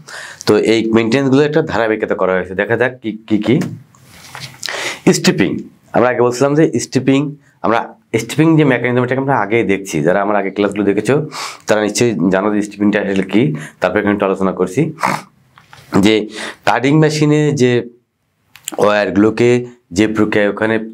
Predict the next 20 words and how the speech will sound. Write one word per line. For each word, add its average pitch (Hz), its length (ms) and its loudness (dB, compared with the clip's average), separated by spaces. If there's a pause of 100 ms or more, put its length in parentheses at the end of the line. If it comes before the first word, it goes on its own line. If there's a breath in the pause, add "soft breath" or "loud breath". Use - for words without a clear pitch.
(140)
সেট 110 220 -2
বা 107 300 -2
ফিট 113 200 -4
করা 110 180 0
হয়, 123 280 -2 (320 loud breath)
সেটা 139 180 0
হচ্ছে 135 200 0
স্ট্রিপিং। - 480 -2 (480 loud breath)
যে 101 200 4
এই 107 300 0
কাটিং 107 320 2
মেশিনের 120 560 2
ওয়্যারগুলোকে 104 500 -2
কিন্তু 117 480 0 (240 loud breath)
একটা 101 140 2
নির্দিষ্ট 113 360 0
নিয়মে 139 320 2
ফিট - 180 -4
করা 78 160 -2
হয়, 69 220 -4